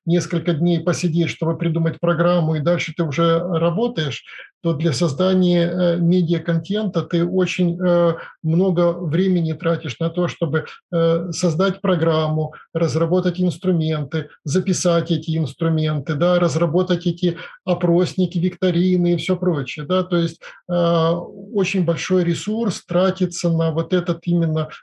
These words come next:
подготовительный, создательный, созидательный, да, и, и это накладывает на тебя, ну, большие, м, э, э, усилия как эксперта, что называется.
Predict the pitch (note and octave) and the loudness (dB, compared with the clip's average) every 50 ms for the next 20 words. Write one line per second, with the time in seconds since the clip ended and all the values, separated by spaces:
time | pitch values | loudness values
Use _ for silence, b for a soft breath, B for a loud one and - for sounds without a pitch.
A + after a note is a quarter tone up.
0 | _ _ - F3 D3+ C#3 D#3 D#3 - E3+ D#3 D3+ D#3+ F3+ F3 E3+ - E3+ E3 D#3+ | _ _ -2 -2 0 0 0 -2 -2 -2 0 0 0 0 0 0 0 0 2 2
1 | D#3+ D#3+ D3+ C3 - - D#3 C#3 C3+ F3 F3+ E3 E3+ - D3 D3+ C#3+ - - D#3 | 0 0 -2 -2 -2 -2 -2 0 2 2 0 0 0 -2 -4 -6 -4 -2 -2 -2
2 | B2+ D#3+ C#3+ E3+ F#3 F3 F3 - - E3+ E3 E3 E3+ F3 D#3+ F#3 F3+ E3+ F#3 F#3+ | 0 0 2 2 2 0 0 -2 -4 -4 -4 -4 -4 -4 -4 -2 0 0 0 -2
3 | F#3 B B B B B _ _ - F3 E3 D#3+ E3+ F3+ E3 D3+ E3 E3 E3 E3 | -4 B B B B B _ _ -4 -2 -2 -2 -2 -2 -2 -2 -2 -2 -2 -2
4 | D#3+ D#3+ - - E3 D#3 D#3 C#3 D#3 D#3+ D#3+ - - F3 E3+ D#3 - - E3 D3 | -2 -2 -2 -2 -2 -2 0 0 -2 -2 -4 -2 -2 -2 -2 0 0 0 0 2
5 | F3 E3+ D#3+ D3 E3+ F#3 F#3+ F#3+ F#3 F#3+ F3+ D3 C#3 D#3+ E3+ F3 E3 C#3 C#3 E3 | 2 2 0 0 -2 -2 -2 0 2 2 2 2 0 0 0 0 0 0 0 -2
6 | D3 - - - E3 D#3 D3+ D3+ D3+ D3+ D#3 D3 B B B B B _ - F3 | -2 -2 -4 -2 -2 -2 -2 -2 -2 -2 -2 -4 B B B B B _ -4 -2
7 | E3+ E3 E3 E3 E3 E3 E3 E3 E3 E3 D#3+ D#3+ E3 D#3 C3+ A#2 - _ _ _ | 0 0 2 2 2 2 2 2 2 2 2 0 0 -2 -2 -4 -8 _ _ _
8 | _ _ _ - F#3 F#3 F3+ E3+ E3 E3+ F3 F3+ G#3+ F#3+ E3+ - - - F#3+ G3 | _ _ _ -10 -6 -4 -2 0 0 -2 -2 -2 0 0 0 0 0 0 2 2
9 | F#3+ F#3 F#3 E3+ E3 - E3 - - E3 - - - - F3+ E3+ E3 - - C#3 | 4 4 2 2 2 0 -2 -2 -2 -2 -4 -4 -2 0 0 0 0 0 -4 -6
10 | A#2+ - - - D3 B2 C3+ C3 - C#3+ B2+ B2 C3 C3 C3+ C#3+ D#3+ - - - | -8 -8 -6 -6 -4 -2 -2 -2 -2 -2 -2 -2 -2 -2 -2 -4 -8 -10 -16 -18
11 | - | -18